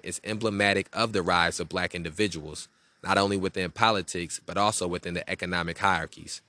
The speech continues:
And that is not going to necessarily transform the condition of the majority of black people. Okay. I want to, I want to reflect on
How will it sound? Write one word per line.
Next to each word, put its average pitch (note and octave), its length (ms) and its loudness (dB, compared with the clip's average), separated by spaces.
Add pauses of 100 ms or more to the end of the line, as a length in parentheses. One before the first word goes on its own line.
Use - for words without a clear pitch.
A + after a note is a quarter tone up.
(400)
And F#2 140 -2
that G#2+ 120 8
is A#2 120 4
not G#2+ 240 0
going G#2 280 0
to G#2 100 -6
necessarily F#2+ 680 -2
transform F#2 600 -4
the F2 80 -2
condition E2 520 -2
of D2+ 120 -10
the D2+ 80 -14
majority E2 640 -4
of D2+ 120 -12
black E2 260 -6
people. - 360 -12 (3500)
Okay. E2 440 -4 (960)
I - 80 -4
want A#2+ 320 4 (120)
to, G2 520 0 (480)
I - 80 -2
want D3+ 180 8
to D#3+ 60 4
reflect B2 540 0
on F#2+ 560 -2